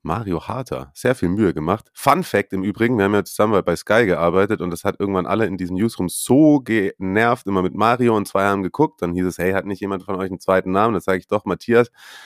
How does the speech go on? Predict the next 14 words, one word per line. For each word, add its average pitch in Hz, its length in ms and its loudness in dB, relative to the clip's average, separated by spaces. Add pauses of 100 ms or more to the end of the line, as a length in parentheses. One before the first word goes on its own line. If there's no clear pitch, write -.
(200)
Dann - 80 -14
guckt 92 160 -8
mich 90 100 -6
Mario 92 320 2
Harter 92 260 0
an 92 80 -4
und 90 40 -4
sagt 90 200 -4
so, 87 80 -6
„Hä, 98 160 0
woher 85 200 0
weißt 98 220 0
du 90 60 -6
das?“ 107 220 -2